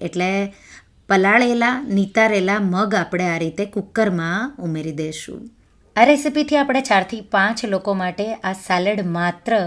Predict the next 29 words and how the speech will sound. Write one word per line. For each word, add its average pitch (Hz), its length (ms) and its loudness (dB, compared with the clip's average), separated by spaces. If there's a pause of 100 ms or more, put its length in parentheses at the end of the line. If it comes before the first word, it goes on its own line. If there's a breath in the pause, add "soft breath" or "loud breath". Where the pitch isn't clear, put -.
(160)
ખવાય 180 380 0
એ 190 180 -4
રીતે 190 220 -2
હું 190 120 -4
બનાવી 180 340 -2
રહી 208 160 -2
છું. 339 300 -4 (380 loud breath)
તમે 175 240 -4
એક 180 260 -4
બે 214 140 2
લોકો 220 240 -2
માટે 208 280 -4
બનાવો 196 340 -2
તો 175 140 -4
એ 170 160 -2
રીતે 170 220 -4
મગ 160 340 -6
લેવાના. 147 600 -10 (680 loud breath)
અડધી 233 340 6
ટીસ્પૂનથી 247 680 0
થોડી 233 360 -2
ઉપર 180 380 -2 (260)
હળદર, 170 420 0 (420 loud breath)
એકથી 247 420 -2
બે 202 220 0 (100)
ટીસ્પૂન 214 600 -6
જેટલું 202 460 -4
લાલ 175 320 -2
મરચું 190 360 -8